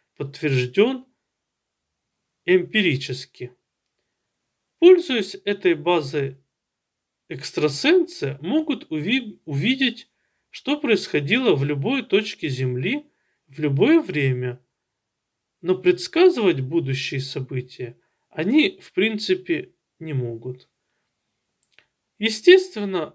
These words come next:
что изменить события в прошлом, как это показывают во многих фантастических фильмах, они не могут.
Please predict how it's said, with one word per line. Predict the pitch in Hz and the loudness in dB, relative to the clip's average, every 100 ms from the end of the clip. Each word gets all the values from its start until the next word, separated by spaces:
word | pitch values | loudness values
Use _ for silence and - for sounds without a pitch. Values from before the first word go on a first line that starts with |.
| _ | _
что | - 214 208 | -10 -2 -2
изменить | 185 226 320 349 - | -2 0 2 2 0
события | - 180 165 156 139 139 | -6 0 0 0 -2 -4
в | 135 - | -4 -6
прошлом, | 240 339 330 170 135 120 _ _ _ _ _ _ | 0 0 0 -6 -6 -8 _ _ _ _ _ _
как | 220 220 | -4 -2
это | - 185 | 0 2
показывают | 190 190 185 156 143 139 135 | 0 2 2 2 0 0 -2
во | 143 156 | -4 -2
многих | 175 185 170 127 127 | 0 0 0 -2 -10
фантастических | - 143 156 139 190 151 139 - - 131 | -8 -6 -6 -6 -4 -4 -6 -10 -14 -18
фильмах, | - 277 302 156 - - _ _ _ _ _ _ | -4 -2 -2 -2 -6 -10 _ _ _ _ _ _
они | - 190 254 | -4 -2 0
не | 269 | 0
могут. | 247 147 120 - 131 _ | -2 -2 -2 -6 -18 _